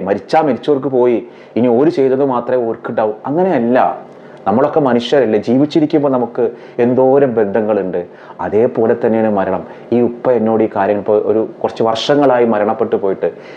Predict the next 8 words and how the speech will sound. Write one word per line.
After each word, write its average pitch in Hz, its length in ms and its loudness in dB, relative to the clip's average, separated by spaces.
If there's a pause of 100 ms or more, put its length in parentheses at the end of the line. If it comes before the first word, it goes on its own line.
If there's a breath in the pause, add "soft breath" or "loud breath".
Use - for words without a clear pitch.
(120)
ഇപ്പോഴും 156 400 2
ആ - 100 4
ഉപ്പയുടെ 135 420 0
മനസ്സ് 120 340 -4
അതിൻ്റെ 120 320 0
വേദനയിൽ 110 400 4
നിന്ന് 117 180 2
മുക്തമായിട്ടൊന്നുമില്ല. 120 840 0